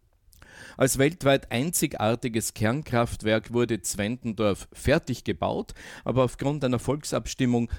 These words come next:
niemals in Betrieb genommen. Mit einer Photovoltaikanlage wurde es im Jahr zweitausendzwölf im Jahr Rahmen eines Bürgerbeteiligungsmodells zum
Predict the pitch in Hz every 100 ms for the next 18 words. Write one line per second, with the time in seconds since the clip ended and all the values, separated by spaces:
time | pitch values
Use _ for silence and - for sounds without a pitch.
0 | - 104 117 117 104 95 - - 123 104
1 | 117 - 107 92 107 92 82 - - -
2 | - - 143 143 160 143 135 185 208 170
3 | 139 123 131 170 - 139 139 131 127 127
4 | 123 113 107 - 107 98 92 - 107 92
5 | 98 87 92 - 113 135 170 - 123 110
6 | 95 92 98 104 101 98 104 104 - 101
7 | 101 95 - 120 160 151 123 - 90 92
8 | 104 127 110 107 - 104 90 95 104 -
9 | 113 107